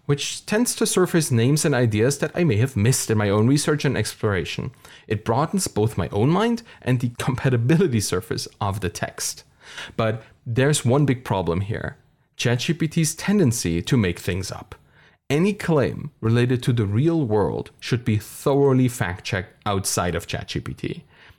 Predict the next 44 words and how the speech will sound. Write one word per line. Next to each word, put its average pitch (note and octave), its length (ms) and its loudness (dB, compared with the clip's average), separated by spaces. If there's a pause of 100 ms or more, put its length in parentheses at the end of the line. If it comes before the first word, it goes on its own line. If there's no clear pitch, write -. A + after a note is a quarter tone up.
Even A#3+ 220 2
frameworks D#3 640 0
and F2+ 120 -4
concepts - 760 -4
that G2 180 -2
it A2 100 -10
suggests - 480 -2
need A#2+ 120 2
to A2+ 80 -4
be G2 120 0
researched. - 600 -2 (180)
They - 80 -4
might F#2+ 260 -2
not C3 160 2
exist F#3 540 0
outside G#2 320 0
of G2 100 -2
the - 80 -2
chat G#2 280 -2
G A2 100 -2
P G#2 100 -2
T D#3 160 0
session. - 420 -4 (300)
I A2+ 120 0
once D#3 340 2
asked B2+ 260 -2
it C#3+ 100 -2
to B2 60 0
find G#2 220 0
studies A#2+ 400 0
on F#2+ 140 0
mental F#2+ 260 -2
health C3 300 -2
topics, A2 400 0
and A#2 140 2
the A2+ 220 0
A - 40 -2
I E3+ 220 2
gave A#2 260 0
me A#2 220 2 (280)
ten G#3+ 320 2
scientific F#3+ 600 2
paper D#3+ 240 2
titles, G#2 480 0